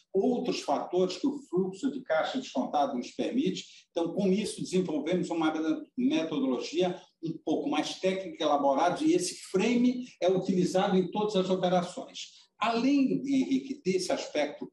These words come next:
puro técnico financeiro, formulado por essa metodologia que temos adotado, sejam ela,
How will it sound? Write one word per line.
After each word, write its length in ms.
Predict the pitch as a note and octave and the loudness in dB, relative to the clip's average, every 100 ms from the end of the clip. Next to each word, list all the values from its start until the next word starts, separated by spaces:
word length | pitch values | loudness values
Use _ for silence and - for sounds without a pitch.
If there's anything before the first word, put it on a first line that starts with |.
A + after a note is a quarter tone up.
| _ | _
puro 380 | A3 A3 C3 - | 2 2 2 2
técnico 480 | F#3+ F#3+ - - - | 4 6 4 4 2
financeiro, 720 | B2+ - - F#3 F#3 - - - _ _ - | 2 2 2 4 4 2 -2 -14 _ _ 2
formulado 800 | F3+ C#3 B2 C#3 F3 E3+ C3 C3+ | 4 6 6 6 8 6 4 2
por 160 | C3+ | 2
essa 200 | C#3+ - | 2 4
metodologia 800 | B2+ C3 C3+ A#2+ A2+ C3 C#3 E3+ | 2 2 -2 -2 -2 -2 -2 -2
que 140 | - | -2
temos 240 | F3+ E3 C#3 | -2 0 0
adotado, 580 | C3+ A#2+ - D3 C3+ - | 0 -2 0 0 -2 -4
sejam 580 | - A#3 F#3 F#3 F3 | -2 0 2 2 2
ela, 400 | F3+ F3+ C#3+ - | 2 2 0 -4